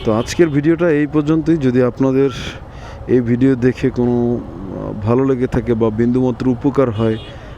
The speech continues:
অবশ্যই আমাকে কমেন্ট করে জানাবেন। এবং পরবর্তীতে যদি আরও অন্যান্য বিস্তারিত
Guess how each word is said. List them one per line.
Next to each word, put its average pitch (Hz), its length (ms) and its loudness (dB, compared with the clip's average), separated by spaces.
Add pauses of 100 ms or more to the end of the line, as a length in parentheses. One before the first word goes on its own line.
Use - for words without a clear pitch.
(120)
অবশ্যই 160 440 2
আমাকে 135 300 -2
কমেন্ট 123 340 0
করে 123 180 2
জানাবেন। 120 380 0
এবং 123 180 0 (120)
পরবর্তীতে 151 680 0 (480)
যদি 120 220 2
আরও 131 240 2
অন্যান্য 135 380 0
বিস্তারিত 127 540 0